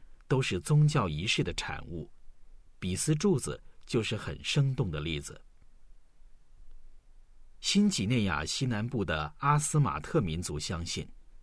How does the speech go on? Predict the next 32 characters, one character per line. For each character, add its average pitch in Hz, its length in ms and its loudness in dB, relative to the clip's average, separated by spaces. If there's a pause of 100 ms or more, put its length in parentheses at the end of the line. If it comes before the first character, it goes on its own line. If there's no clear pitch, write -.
(340)
每 95 160 2
当 123 160 2
有 98 140 4
人 92 180 0
死 71 220 -4
去， - 320 -6 (380)
就 104 160 2
产 78 320 -4
生 107 200 -2
了 107 80 0
不 - 160 0
平 - 220 -4
衡， 110 320 -8 (280)
十 - 220 2
分 117 200 0
危 85 160 0
险， - 240 -4 (640)
必 139 140 2
须 139 180 0
由 98 240 2
在 165 260 2
世 - 220 0
的 92 100 2
人 78 200 -2
补 - 200 -8
救。 - 280 -4 (1080)
制 214 140 8
作 165 180 8
比 85 220 -2
斯 147 200 0
柱 165 220 6
子 78 280 -4